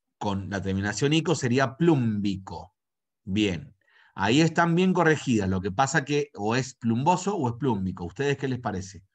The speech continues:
¿Con qué número actúa el, el fósforo?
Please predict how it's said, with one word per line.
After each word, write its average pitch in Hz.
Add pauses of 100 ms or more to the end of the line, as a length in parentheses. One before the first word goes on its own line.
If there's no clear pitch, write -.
(220)
¿Con 95
qué 110
número 135
actúa 135
el, 123
el 110
fósforo? 95